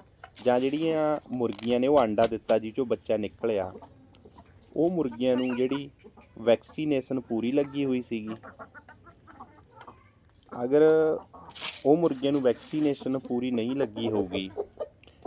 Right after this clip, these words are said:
ਤਾਂ ਜਿਹੜਾ ਉਹਨਾਂ ਨੇ ਆਂਡਾ ਦਿੱਤਾ, ਉਹ 'ਚੋਂ ਬੱਚਾ ਨਿਕਲਣਾ, ਉਹ ਬੱਚਾ ਅੱਗੇ ਜਾ ਕੇ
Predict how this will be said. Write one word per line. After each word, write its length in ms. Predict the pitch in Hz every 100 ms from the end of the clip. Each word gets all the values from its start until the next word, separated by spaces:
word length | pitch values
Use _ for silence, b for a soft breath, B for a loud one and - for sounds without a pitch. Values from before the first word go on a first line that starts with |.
| -
ਤਾਂ 160 | 123 127
ਜਿਹੜਾ 420 | 147 160 156 151 - - - - - - - -
ਉਹਨਾਂ 200 | 123 143
ਨੇ 100 | 160
ਆਂਡਾ 300 | 131 113 123
ਦਿੱਤਾ, 360 | 113 104 - 110 113 - - -
ਉਹ 80 | 113
'ਚੋਂ 140 | 120 127
ਬੱਚਾ 360 | 113 - 123
ਨਿਕਲਣਾ, 560 | 117 92 120 113 104 101 101 - - 240 - - -
ਉਹ 280 | 127 139 131
ਬੱਚਾ 500 | 117 - 113 110 110 - - - - - - - - _ - - -
ਅੱਗੇ 280 | 131 120 139
ਜਾ 140 | 131
ਕੇ 280 | 123 127 120